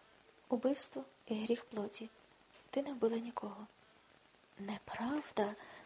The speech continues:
майже закричала я. "А мої сини?" Ти за них покарана, і за плоть покарана.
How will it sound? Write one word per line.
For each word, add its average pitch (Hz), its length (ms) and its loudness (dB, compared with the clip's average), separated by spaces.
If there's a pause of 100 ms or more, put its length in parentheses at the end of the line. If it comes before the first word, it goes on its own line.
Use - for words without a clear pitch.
(140)
майже 220 300 6
закричала 233 580 2
я. 226 280 -2 (520)
"А 220 120 8
мої 220 320 6
сини?" 247 500 8 (1500)
Ти 226 140 2
за 226 140 10
них 247 200 -2
покарана, 214 600 -2 (560)
і 294 100 4
за 285 140 6
плоть - 360 0
покарана. 208 640 -2